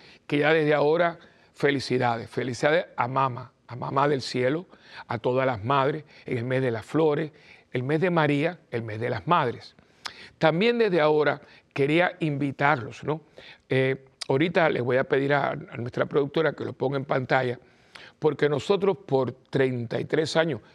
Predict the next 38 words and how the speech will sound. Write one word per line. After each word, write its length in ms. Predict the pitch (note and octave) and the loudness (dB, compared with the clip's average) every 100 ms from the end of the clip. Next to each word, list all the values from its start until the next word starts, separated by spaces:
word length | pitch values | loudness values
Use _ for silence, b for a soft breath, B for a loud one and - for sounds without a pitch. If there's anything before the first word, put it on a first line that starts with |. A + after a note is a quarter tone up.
| b | b
si 220 | - - | -10 -6
Dios 220 | A#2 A2+ A#2 | -4 -4 -2
nos 140 | A#2+ | 0
da 120 | B2+ | 0
licencia, 720 | C3+ A#2+ - E3+ E3 - B2+ B B B - | 0 -2 0 0 0 -2 -4 B B B -14
este 280 | A2+ - C3 | -12 -2 -2
año 180 | C3+ C3 | -2 -4
sería 380 | - C3+ C3 - | 0 0 0 0
el 200 | A#2+ A2+ | -2 -2
treinta 480 | - E3 F3+ D#3+ G#2+ | 0 0 0 -4 -8
y 60 | |
cuatro. 520 | A2 D#3 C#3+ C3+ E3 B B B B B | -6 -2 -2 -2 -6 B B B B B
Hemos 320 | D3+ F#3 G3 | 0 0 0
tenido 400 | F3 F3 E3+ D#3 | 0 2 2 2
un 220 | - D#3 | 0 0
evento 560 | E3 D#3 E3+ D#3 F3 D#3 B B B - | 0 2 0 0 -4 -6 B B B -6
que 120 | C3 | 2
agradezco 560 | C3+ D3+ D3 D3+ - C3+ | 4 4 2 0 -2 -2
mucho. 440 | F#3 - - - - | -4 -4 -6 -6 -6
Ojalá 440 | B2 A2+ C#3 F3 | -4 0 2 2
que 80 | F3+ | -2
este 160 | - F3 | -2 -2
año 160 | G3 | 0
lo 120 | D#3+ | 0
volvieran 420 | A#2+ D3 D#3+ E3+ F3 | -2 -4 -2 -2 -2
a 100 | E3+ | -2
poner, 300 | F3+ G3 B B B | -2 -2 B B B
porque 180 | - C3+ | -10 -8
se 120 | - | -6
hizo 140 | F3 G3 | -2 0
un 100 | E3 | 0
especial 640 | D3 - B2 - D#3 D#3+ B B B | -4 -4 -4 0 0 0 B B B
muy 320 | - A#2+ G3+ G#3 | -6 0 0 2
bonito, 500 | D3+ E3+ D3 D#3 C3+ B B - | 0 0 -2 -6 -10 B B -2
que 140 | D#3 | 2
era 200 | D3+ C#3 - - - | 2 0 -4 -14 -2
la 220 | B2+ C3+ | -2 2
carpa 560 | D3 D3+ D3 D3+ D3 | 2 2 2 0 0